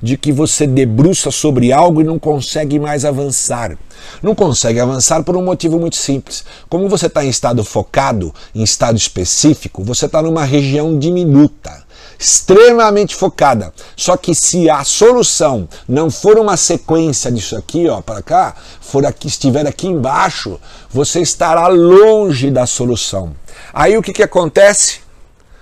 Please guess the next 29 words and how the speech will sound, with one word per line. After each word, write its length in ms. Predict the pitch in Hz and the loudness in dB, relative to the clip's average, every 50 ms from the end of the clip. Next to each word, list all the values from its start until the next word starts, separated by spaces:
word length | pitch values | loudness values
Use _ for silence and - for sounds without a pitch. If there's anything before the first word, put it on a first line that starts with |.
| - - - - - - - _ - - - - - - - - - | -20 -20 -20 -20 -20 -20 -20 _ -20 -20 -20 -20 -20 -20 -20 -12 -4
Vem 280 | 110 127 165 180 180 | 0 2 2 2 2
o 60 | 185 175 | 0 0
estado 380 | - - - 170 160 165 170 | 0 0 2 2 2 4 2
difuso, 520 | 160 165 147 - - 156 151 135 95 110 107 | 2 0 -2 -2 0 0 0 0 0 -2 -2
você 340 | 123 120 - - 147 - - - - - - | -2 -2 0 0 -2 -2 -4 -10 -18 -6 0
cansa, 600 | - 165 170 196 208 196 - - 202 208 196 - _ _ _ _ - | 2 4 4 4 2 0 0 0 0 -2 -4 -6 _ _ _ _ -8
relaxa, 800 | 123 135 135 131 131 131 151 165 180 180 - - - 190 190 - - - - - - - | -2 -2 0 2 2 4 4 4 2 0 -2 -6 -6 -6 -8 -8 -16 -20 -20 -20 -12 -4
vai 220 | 110 131 147 165 | 0 2 2 2
fazer 380 | 143 - 160 - 139 123 139 135 | 2 0 0 0 2 2 2 2
outra 320 | 165 190 - 196 185 156 | 2 0 0 0 0 0
coisa, 400 | - - 160 156 170 170 143 170 | 0 0 0 2 2 2 2 2
aí 100 | 170 170 | 2 2
você 280 | 165 165 160 - - 165 | 0 -2 -2 -4 -4 -4
vem 200 | 156 160 160 160 | -4 -4 -4 -6
aqui 220 | 151 - - 156 | -6 -6 -6 -6
pra 300 | 127 - 151 151 147 147 | -6 -4 -2 0 0 0
este 600 | 151 156 175 190 190 185 180 160 - - - - | 2 2 2 2 2 0 0 -2 -4 -4 -6 -10
pinballzinho 840 | 139 - - 143 131 120 117 123 123 131 127 113 104 120 123 117 110 107 | -10 -6 -6 -4 -4 -2 -2 0 0 0 0 0 -2 -4 -4 -6 -6 -8
aqui, 160 | - 110 101 | -8 -8 -8
pra 180 | - 110 123 | -6 -6 -4
esse 180 | 143 147 - - | -4 -4 -6 -6
fliperama. 640 | - 147 147 - - 147 131 120 104 95 82 76 - - - - - - - | -4 -6 -4 -4 -2 -4 -2 -4 -4 -6 -8 -12 -16 -20 -20 -20 -20 -14 -8
Essa 340 | - 120 120 - - - 135 | -4 -2 -2 0 0 -2 -2
aqui 140 | - - | 0 0
é 40 | 160 | 0
uma 100 | 160 170 | 0 0
analogia, 580 | 165 165 170 185 202 185 139 127 131 127 110 104 | 0 0 2 2 2 2 2 0 0 0 -2 -2
né, 140 | 117 131 131 | -2 -4 -6
pessoal? 440 | - 110 101 - - 92 80 - | -6 -6 -10 -10 -10 -10 -12 -14